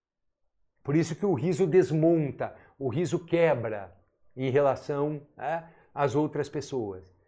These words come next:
A outra pessoa chega com pedras na mão, nervosa, tararau, e você recebe com um sorriso, tá? Se ela não tiver muito brava de entender isso como sarcasmo,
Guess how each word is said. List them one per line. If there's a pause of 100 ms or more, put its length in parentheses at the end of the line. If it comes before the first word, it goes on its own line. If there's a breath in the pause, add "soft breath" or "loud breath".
(260)
A
outra
pessoa
chega
com
pedras
na
mão,
nervosa,
tararau, (180 loud breath)
e
você
recebe
com
um
sorriso, (560)
tá? (540)
Se
ela
não
tiver
muito
brava
de
entender
isso
como
sarcasmo,